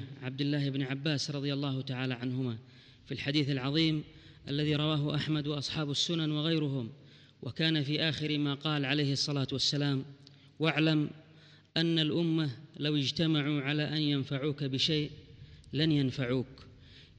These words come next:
إلا بشيء قد كتبه الله لك، ولو اجتمعوا على أن يضروك بشيء لن يضروك إلا بشيء قد كتبه الله عليك،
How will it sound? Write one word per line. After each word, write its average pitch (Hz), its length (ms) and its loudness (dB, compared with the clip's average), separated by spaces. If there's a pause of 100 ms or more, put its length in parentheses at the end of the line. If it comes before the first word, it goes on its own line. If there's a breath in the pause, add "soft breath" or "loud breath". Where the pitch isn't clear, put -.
إلا 156 340 6
بشيء 139 500 4
قد 135 160 0
كتبه 135 500 0
الله 131 340 0
لك، - 380 -4 (640 soft breath)
ولو 160 300 6
اجتمعوا 160 640 2
على 160 240 2
أن 160 100 0
يضروك 156 600 0
بشيء 165 480 2 (640 loud breath)
لن 170 240 4
يضروك 135 720 0 (180)
إلا 160 380 2
بشيء 143 520 0
قد 139 160 -4
كتبه 135 520 0
الله 127 360 0
عليك، 127 460 0